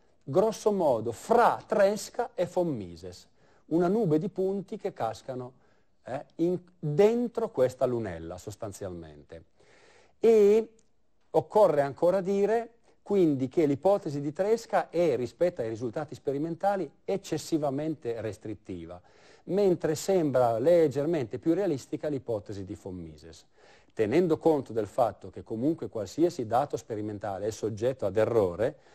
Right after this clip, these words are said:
l'errore sperimentale che si produce,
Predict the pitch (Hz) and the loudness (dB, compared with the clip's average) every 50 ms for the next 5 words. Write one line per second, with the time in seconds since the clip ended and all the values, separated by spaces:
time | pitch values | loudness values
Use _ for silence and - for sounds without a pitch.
0 | _ _ _ 101 113 117 123 - - - 185 160 - - 127 120 123 120 120 131 | _ _ _ -2 2 4 6 6 6 6 4 2 0 0 0 0 2 0 0 -2
1 | 123 - - 143 123 104 95 95 92 - 113 98 - 120 107 - 117 110 110 127 | 0 4 6 6 6 6 4 2 -2 -6 -6 -6 -6 -6 -6 -4 -4 -4 0 0
2 | 143 123 - - - 87 82 78 | 0 0 -2 -4 -10 -14 -14 -16